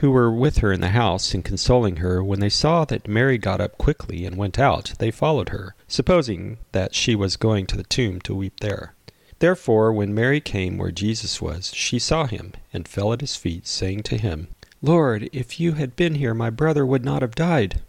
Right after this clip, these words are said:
When Jesus therefore saw her weeping, and the Jews who came with her also weeping, he was deeply moved in spirit and was troubled, and said, "Where have you laid him?" They said to him, "Lord, come and see." Jesus wept.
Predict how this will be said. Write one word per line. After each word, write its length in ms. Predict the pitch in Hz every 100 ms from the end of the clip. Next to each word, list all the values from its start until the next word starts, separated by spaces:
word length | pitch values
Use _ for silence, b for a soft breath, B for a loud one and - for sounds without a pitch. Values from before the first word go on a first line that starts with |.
| _ _ _ -
When 200 | 117 113
Jesus 340 | 117 127 127
therefore 380 | 120 110 113 95
saw 260 | - 110 113
her 120 | 127
weeping, 440 | 95 87 90 90 - b
and 120 | 98
the 60 | 95
Jews 440 | 110 147 156 -
who 80 | 143
came 380 | - 123 123 117
with 240 | 98 -
her 240 | 92 92
also 300 | 101 120 -
weeping, 460 | 80 82 80 85 90 -
he 160 | - 180
was 180 | 151 -
deeply 340 | 120 113 98
moved 360 | 92 110 95 82
in 120 | 82
spirit 540 | - - 131 85 -
and 80 | 92
was 120 | 90
troubled, 480 | - - 143 80 - - -
and 180 | 104 104
said, 500 | - 101 85 87 - - -
"Where 220 | 107 127
have 140 | 135
you 80 | 156
laid 280 | 143 175 180
him?" 280 | 90 78 - - - _ _ _ _ _ -
They 140 | 107
said 260 | - 107 92
to 80 |
him, 320 | 87 95 85 87 - -
"Lord, 380 | 107 127 90 -
come 180 | 113 113
and 140 | 110
see." 340 | - 80 76 - _ _ _ _ _ _ _
Jesus 680 | - 101 104 98 101 - -
wept. 600 | 85 80 76 - - -